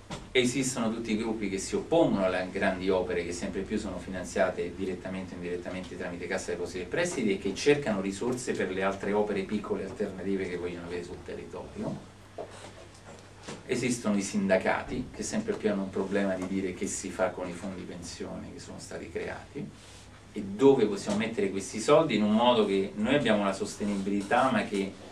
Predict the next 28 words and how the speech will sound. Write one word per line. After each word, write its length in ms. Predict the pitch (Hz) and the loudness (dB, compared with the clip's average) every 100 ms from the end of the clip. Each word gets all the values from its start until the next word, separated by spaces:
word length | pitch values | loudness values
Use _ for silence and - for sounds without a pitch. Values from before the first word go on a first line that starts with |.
| - - - | -16 -14 -6
possiamo 440 | 107 - 120 117 | -4 2 4 6
avere 220 | 101 104 92 | 8 8 8
voce 280 | 92 - | 0 -4
in 80 | 92 | -8
capitolo. 760 | - - - - - 110 - - - - - - - - - - - - - - - - - - - | -6 -8 -8 -10 -8 -8 -10 -16 -12 -10 -10 -16 -20 -20 -20 -20 -20 -20 -20 -20 -20 -20 -20 -14 -2
E 80 | 143 | -2
poi 320 | - 262 - | 4 6 6
esiste, 400 | 107 131 - 101 | 4 0 -2 -2
diciamo, 500 | 98 98 101 98 104 | -2 2 2 2 0
la, 140 | - 95 | -2 -2
la 120 | 90 | -2
domanda 400 | 95 107 101 95 | 2 4 4 4
centrale, 680 | - 214 - 98 104 - | 4 4 6 8 8 8
cioè 180 | - 95 | 4 2
di 80 | 98 | 2
coloro 400 | 127 120 113 110 | 4 6 8 6
che 180 | 90 87 | 2 -2
dicono: 500 | 95 90 90 90 90 - - - | -4 -2 -2 -2 -4 -10 -18 -16
"Se 160 | - 101 | -4 0
le 100 | 98 | 4
banche 340 | 117 113 107 | 6 6 4
hanno 160 | 98 98 | 2 2
creato 280 | 104 104 110 | 2 2 2
tutto 220 | 113 - | 2 4
questo, 260 | 110 - | 4 0
dobbiamo 280 | 95 90 92 | -2 0 0
avere 220 | 98 98 | 2 2
un, 100 | 90 | 0